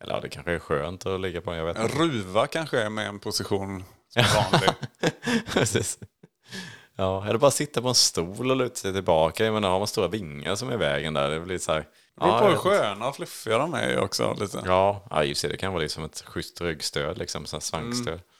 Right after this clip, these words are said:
Speaker 2: Eller att man bara liksom sveper upp dem, ö, framför en
Speaker 1: Ja.
Speaker 2: när man ligger på rygg, så att det blir liksom, dessutom
Speaker 1: Mm.
Speaker 2: en liten sån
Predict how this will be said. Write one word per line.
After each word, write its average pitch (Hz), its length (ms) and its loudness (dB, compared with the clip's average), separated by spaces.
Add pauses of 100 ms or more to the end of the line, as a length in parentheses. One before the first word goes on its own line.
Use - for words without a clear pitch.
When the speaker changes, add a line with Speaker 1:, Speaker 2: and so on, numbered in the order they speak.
(300)
Speaker 2:
Eller 127 120 8
att 123 80 2
man 120 140 -4
bara 113 200 4
liksom 101 420 -6 (440)
sveper 110 520 2
upp - 340 -14
dem, 131 360 -8
ö, 98 300 0 (120)
framför 95 540 -6
en 127 180 -4
Speaker 1:
Ja. 85 640 2
Speaker 2:
när 104 140 -4
man 95 400 -8
ligger 98 160 -4
på 98 120 -4
rygg, 95 440 -4
så - 120 -2
att - 100 -10
det - 60 -10
blir 104 140 -8
liksom, 98 240 -8 (360)
dessutom 87 280 0
Speaker 1:
Mm. 98 140 -6
Speaker 2:
en 92 60 -10
liten 92 200 -12
sån 90 200 -14